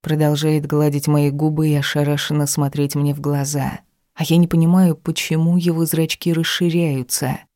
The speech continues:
Спасибо. Я боюсь, что у меня галлюцинации.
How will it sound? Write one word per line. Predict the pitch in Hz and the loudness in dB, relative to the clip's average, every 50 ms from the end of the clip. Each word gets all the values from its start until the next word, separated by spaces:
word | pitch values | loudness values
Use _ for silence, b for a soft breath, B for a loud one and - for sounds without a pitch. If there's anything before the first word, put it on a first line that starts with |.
| _ _ _ _ _ _ _ | _ _ _ _ _ _ _
Спасибо. | _ - - - - 156 143 - - 143 131 135 143 143 - _ _ _ _ _ _ _ _ _ _ _ _ _ _ - | _ -14 -12 -10 -8 -6 -4 -2 -2 -2 -2 -2 -4 -4 -8 _ _ _ _ _ _ _ _ _ _ _ _ _ _ -6
Я | 160 135 156 156 165 156 | -4 -4 0 2 2 2
боюсь, | 139 175 170 160 151 - 151 151 143 | 2 2 4 4 4 6 6 4 2
что | - - - - 151 | 2 0 0 2 2
у | 147 147 | 4 4
меня | 151 151 147 151 151 | 4 4 4 4 4
галлюцинации. | 139 151 147 139 143 143 - - 165 160 170 185 208 196 156 - - - - 127 123 123 120 120 117 - | 4 2 2 2 0 -2 -2 -2 0 2 2 2 0 0 -2 -2 -4 -6 -4 -4 -4 -4 -4 -4 -6 -8